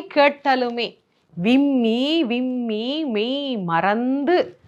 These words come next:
இப்படி அந்த பக்தர் கூட்டத்துல இருந்த ஒரு பெண் என்ன பண்றாளாம், பெருமானுடைய அந்த ஒலி கேட்டதும் அழுது விம்மி விம்மி அங்கேயே படுத்து உரண்டு மெய் மறந்தே போனால் அவளும் ஒரு பெண் தான்.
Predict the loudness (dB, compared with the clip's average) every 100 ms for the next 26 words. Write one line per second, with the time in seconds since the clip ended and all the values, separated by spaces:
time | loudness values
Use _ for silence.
0 | -2 -2 0 2 4 4 2 4 4 4
1 | 4 4 2 2 2 2 -2 0 2 2
2 | 0 -2 0 -2 -2 -2 -2 -2 -4 -2
3 | -2 0 -2 -2 -2 -2 -2 0 2 2
4 | 0 -2 -6 _ _ -4 0 6 8 8
5 | 6 4 6 4 4 0 0 -2 -6 -2
6 | -2 0 -4 -2 0 2 2 2 0 -2
7 | -2 -2 -2 -4 -4 -4 -6 -4 -4 -4
8 | -6 -6 -6 -4 -2 -2 -4 -2 -2 0
9 | 0 0 2 2 2 -2 -4 -4 -4 -4
10 | -4 -4 -4 -4 -6 _ _ _ -6 0
11 | 2 4 2 2 2 4 4 4 2 0
12 | 2 2 2 2 4 4 4 4 2 0
13 | -2 0 2 0 0 0 0 0 -4 -2
14 | 2 4 2 0